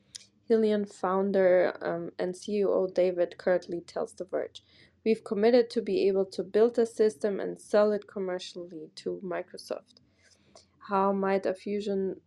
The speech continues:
uh, system work? Simply put, nuclear fusion mimics the way stars create their own light and heat.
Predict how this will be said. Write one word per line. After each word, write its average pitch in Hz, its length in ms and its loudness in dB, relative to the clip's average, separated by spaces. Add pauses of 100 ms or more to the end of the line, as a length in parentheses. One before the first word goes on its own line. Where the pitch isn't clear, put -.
(100)
uh, 185 200 -2
system 190 640 -4
work? 233 320 2
Simply 214 400 -2
put, 240 280 0
nuclear 214 480 -2
fusion 226 540 -4
mimics 202 360 -4
the 190 140 -2
way 196 380 0 (340)
stars 208 440 -2
create 190 320 -2
their 180 220 0
own 208 360 -2
light 226 320 2
and 185 200 -8
heat. 302 360 0